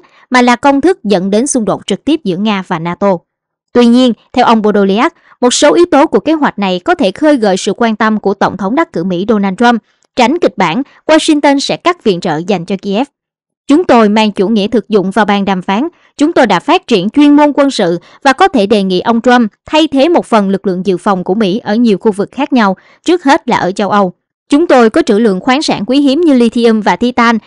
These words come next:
mà chúng tôi có thể cùng nhau khai thác", ông nói. Ông cũng tìm cách xua tan mối lo ngại rằng chiến thắng của ông Trump là tín hiệu xấu đối với Ukraine. Tổng thống đắc cử Trump đã liên tục chỉ trích viện trợ vô điều kiện của Washington dành cho Kiev và tuyên bố sẽ nhanh chóng chấm dứt cuộc xung đột.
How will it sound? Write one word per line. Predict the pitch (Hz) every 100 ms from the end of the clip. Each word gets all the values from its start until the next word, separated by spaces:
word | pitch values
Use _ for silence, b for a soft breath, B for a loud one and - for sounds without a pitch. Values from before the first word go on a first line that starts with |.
| b -
mà | 262
chúng | 320 359
tôi | 302
có | 302
thể | 349 185
cùng | - 220 180
nhau | 214 220
khai | 202 202
thác", | 202 269 - _
ông | - 233 196
nói. | 190 320 - _ _ -
Ông | 339
cũng | 254 247
tìm | 254 190
cách | 320
xua | - 311
tan | 294 277 277
mối | 262 359
lo | 320
ngại | 269 165
rằng | 185 190 175
chiến | 247 294
thắng | 294 277
của | 254
ông | 247 233
Trump | 269 269 214
là | 175
tín | 226 285
hiệu | 254 180
xấu | 202 208
đối | 254 214
với | 240
Ukraine. | 254 208 214 196 208 180 _ _ _ _ _ -
Tổng | 240
thống | 262 277
đắc | 370 392
cử | 180 196
Trump | 254 240 B B
đã | 220
liên | 277 349 349
tục | 226 165
chỉ | 208 196
trích | 370 -
viện | 185 180
trợ | 190 175
vô | - 320
điều | 254 196
kiện | 196 180
của | 202 247
Washington | 220 226 196 196
dành | 196 170
cho | 170 190
Kiev | 202 208 339 B B _
và | 269
tuyên | 294 330 302
bố | 294
sẽ | 370 202
nhanh | 208 226
chóng | 202 208 285
chấm | 269 254 311
dứt | 403
cuộc | - 160
xung | 220 190
đột. | 170